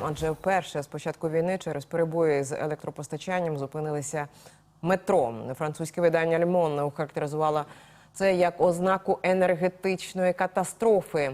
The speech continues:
до якої призвели попередні масштабні атаки Росії.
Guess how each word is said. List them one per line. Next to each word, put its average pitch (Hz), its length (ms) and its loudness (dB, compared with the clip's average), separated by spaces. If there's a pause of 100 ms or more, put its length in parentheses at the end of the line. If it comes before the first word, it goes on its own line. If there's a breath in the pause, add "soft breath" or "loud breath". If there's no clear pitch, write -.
(100)
до 156 60 -2
якої 160 300 0
призвели 165 520 0
попередні 175 840 2
масштабні 165 880 0
атаки 160 760 -4
Росії. 160 800 -4